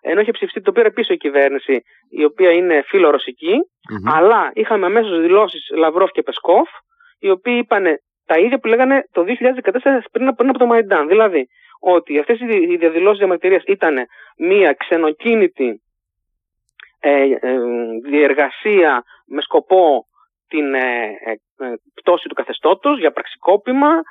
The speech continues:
Speaker 1: ότι δημιουργεί αντιρωσικό κλίμα, τα ακούγαμε τέλεια για την, για την, ε, Ουκρανία, ε, ότι, ε, εδώ υπάρχουν φορτικές πιέσεις από τη Δύση προς την, ε, ανεξάρτητη κυβέρνηση της Γεωργίας.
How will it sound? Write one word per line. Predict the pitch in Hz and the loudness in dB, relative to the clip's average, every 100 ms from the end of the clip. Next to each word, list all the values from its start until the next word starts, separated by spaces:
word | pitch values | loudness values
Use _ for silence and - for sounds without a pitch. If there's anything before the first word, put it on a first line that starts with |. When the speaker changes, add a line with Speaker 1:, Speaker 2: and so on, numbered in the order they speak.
| - - | -16 -2
Speaker 1:
ότι | 170 170 - | 0 0 -4
δημιουργεί | 147 165 151 147 202 - | -4 -2 -2 0 0 0
αντιρωσικό | 208 247 220 202 180 180 175 | 0 0 2 2 0 -2 -2
κλίμα, | - 156 170 214 | 0 0 2 0
τα | 175 | 0
ακούγαμε | 151 - 165 156 | -2 -2 -4 0
τέλεια | 156 151 | 0 2
για | 139 | 0
την, | 131 127 | -2 -4
για | 127 123 | -4 -4
την, | 120 117 | -6 -8
ε, | 113 107 107 - - | -8 -8 -10 -12 -10
Ουκρανία, | - 110 160 254 285 311 - - - - | -4 -2 0 2 4 2 -2 -12 -20 -10
ε, | 156 160 156 160 | -2 2 2 2
ότι, | 185 180 175 175 160 147 135 - _ _ | 4 2 2 -2 -2 -2 -4 -10 _ _
ε, | 139 143 143 175 160 | -2 0 2 2 0
εδώ | 151 196 190 | 2 2 2
υπάρχουν | 170 185 180 165 | 2 -2 -4 -4
φορτικές | 170 - - 190 190 | -4 -4 -4 -4 -4
πιέσεις | - 156 170 - 139 - | -2 0 0 0 -6 -6
από | - 165 160 147 | -2 -2 -2 -4
τη | - | -6
Δύση | 123 165 165 - | -4 0 0 -4
προς | 123 143 - | -4 -4 -4
την, | 120 - 131 | -10 -8 -6
ε, | 120 156 | -4 0
ανεξάρτητη | 151 131 - 160 143 127 | 0 -2 -2 -2 -4 -10
κυβέρνηση | 123 120 135 135 117 | -8 0 2 0 -4
της | 110 | -6
Γεωργίας. | 113 135 | -4 -4